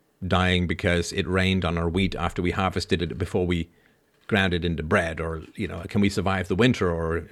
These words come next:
"How long's it gonna go?" Right? "Can I, can I fish so I can live?" So we're constantly solving problems that are kind of emergencies. Now,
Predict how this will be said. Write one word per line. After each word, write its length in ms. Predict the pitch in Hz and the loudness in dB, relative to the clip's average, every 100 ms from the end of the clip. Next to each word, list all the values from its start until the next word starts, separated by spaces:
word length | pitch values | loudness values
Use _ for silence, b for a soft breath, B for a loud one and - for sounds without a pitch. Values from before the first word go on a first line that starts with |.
| - | -10
"How 160 | 82 | -8
long's 260 | 85 92 90 | -4 -4 -4
it 60 | |
gonna 180 | 82 92 | -2 0
go?" 240 | 101 151 95 | 2 2 2
Right? 200 | 87 87 | -2 -4
"Can 120 | 90 | -2
I, 100 | 90 | -2
can 160 | 98 | 0
I 80 | 95 | -2
fish 420 | - 143 - - | 4 4 4 -4
so 140 | - 80 | -4 -4
I 60 | |
can 140 | 85 113 | 0 2
live?" 180 | 151 - B B B B _ | 2 0 B B B B _
So 160 | - | 4
we're 120 | 139 123 | 6 6
constantly 440 | - 165 - 147 | 4 2 2 -2
solving 360 | - 127 113 104 | 2 2 2 0
problems 640 | 151 170 143 95 92 - | 2 2 2 2 2 0
that 180 | 101 92 | 0 2
are 120 | 92 | 2
kind 260 | 90 98 90 | 2 0 0
of 80 | |
emergencies. 680 | 85 107 127 90 - - - | 4 6 6 4 -6 -12 -6
Now, 340 | 117 107 101 | 2 4 2